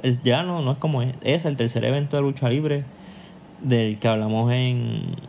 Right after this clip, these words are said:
en este año, ya que hablamos de Backlash, que tuvimos la oportunidad de ir en persona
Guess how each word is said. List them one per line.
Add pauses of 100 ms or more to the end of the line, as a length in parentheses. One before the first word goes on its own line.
(280)
en
este
año,
ya
que
hablamos
de
Backlash,
que
tuvimos
la
oportunidad
de
ir
en
persona